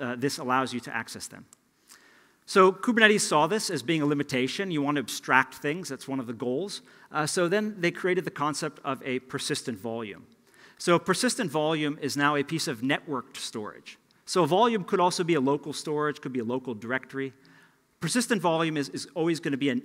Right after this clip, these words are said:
a piece of network storage. And it's a, a first-class resource in the cluster.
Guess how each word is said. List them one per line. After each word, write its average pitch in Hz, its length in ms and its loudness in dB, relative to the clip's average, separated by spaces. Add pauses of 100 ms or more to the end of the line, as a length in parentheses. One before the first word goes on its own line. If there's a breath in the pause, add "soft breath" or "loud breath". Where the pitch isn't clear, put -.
a 135 60 -8
piece 156 240 -4
of 117 140 -6
network 131 420 -4
storage. 92 540 -12 (720 soft breath)
And 185 120 2
it's 202 180 0
a, 160 260 4
a 143 80 -2
first-class - 800 2
resource 131 440 -4
in 117 60 -8
the 113 80 -10
cluster. - 440 -10